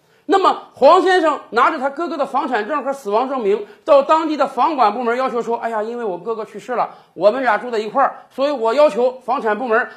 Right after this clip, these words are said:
把这个房产证，把这个房产过户到我名下。”房产登记部门的工作人员会满足他这个愿望吗？当然不会了，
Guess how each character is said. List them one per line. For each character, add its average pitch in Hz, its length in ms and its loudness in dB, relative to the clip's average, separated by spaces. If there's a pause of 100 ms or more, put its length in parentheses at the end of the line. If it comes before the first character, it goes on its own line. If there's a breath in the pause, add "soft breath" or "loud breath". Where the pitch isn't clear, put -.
(120)
把 202 160 4
这 277 100 -6
个 262 80 0
房 262 240 -2
产 196 180 -2
证， 294 180 0 (100)
把 190 120 0
这 254 60 -8
个 262 80 -4
房 254 220 0
产 165 240 -6 (200 loud breath)
过 311 200 -2
户 294 160 -8
到 277 100 2
我 214 140 -2
名 170 160 -4
下。” 226 320 0 (360 soft breath)
房 339 320 6
产 240 260 0
登 359 200 0
记 320 140 -2
部 302 100 -6
门 262 140 -2
的 262 80 0
工 294 200 -4
作 269 140 0
人 220 140 2
员 202 320 0
会 392 240 0
满 226 260 2
足 202 160 -8
他 240 140 -12
这 254 40 -10
个 240 60 -10
愿 240 180 -6
望 214 140 -2
吗？ 185 140 -10 (340 soft breath)
当 403 320 6
然 240 260 0
不 196 140 -8
会 226 180 0
了， 170 220 -6